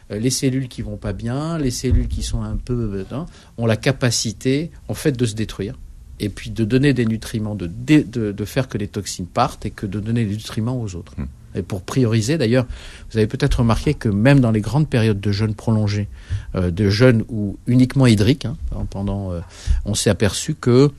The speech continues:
Speaker 1: par exemple, les gens qui font de la grève de la faim, on, on sait, quand ils ont été examinés, on s'est aperçu que les fonctions cardiaques, rénales et hépatiques étaient maintenues.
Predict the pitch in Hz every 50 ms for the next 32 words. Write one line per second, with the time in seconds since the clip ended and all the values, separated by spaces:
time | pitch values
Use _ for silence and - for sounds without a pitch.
0 | - - - - - 92 95 92 98 95 110 110 113 - - 107 95 98 92 104
1 | 107 98 107 98 95 90 - - 127 139 135 113 98 95 - 92 87 - - 98
2 | 90 - - 98 87 - 101 95 92 90 92 90 - 104 95 90 87 90 85 85
3 | 87 104 143 151 - - 98 - 101 - - - 139 - - 101 95 90 - -
4 | 131 - - - 117 - - 143 110 117 120 117 131 113 113 - - 113 113 113
5 | 117 117 107 101 101 - 101 95 - - 82 - 104 - 120 101 107 110 107 -
6 | 107 92